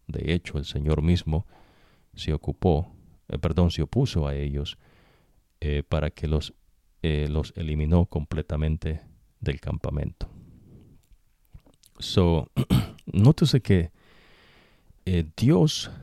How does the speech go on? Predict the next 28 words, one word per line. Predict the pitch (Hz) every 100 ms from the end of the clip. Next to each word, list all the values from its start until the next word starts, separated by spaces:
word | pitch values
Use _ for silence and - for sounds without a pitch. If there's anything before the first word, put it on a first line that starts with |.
| - - -
no | - 101 143
les | 139 110
enseña | 98 110 117 101
cosas, | - 104 107 87
¿no?, | 90 87
de | 80 73
fantasía, | 78 73 76 - 87 85 80 80 80 - - - _ _ _ _ _ _ _ _ -
eh, | 82 76 78
delirios | 73 76 80 80 76
de | 76
la | 76
mente, | 78 85 78 78
¿no?, | 78 76
con, | - 76 73 - _ _ _ _ _ _ _ _ -
eh, | 76 -
héroes | 90 87 80 78 78 - - - - -
y | 82 78 73 73 73 76 78 _ _ _ _ _ -
<clears throat> | - - 170 139 -
imagínense, | - 76 85 82 80 78
¿no?, | 76
que | 80 78 - - - - - _ _
alguno | - 73 85 80
de | 76
ellos | 78 76 78
lo | 73
pique | - 78 76
una | 73
araña | 76 76 78 76 78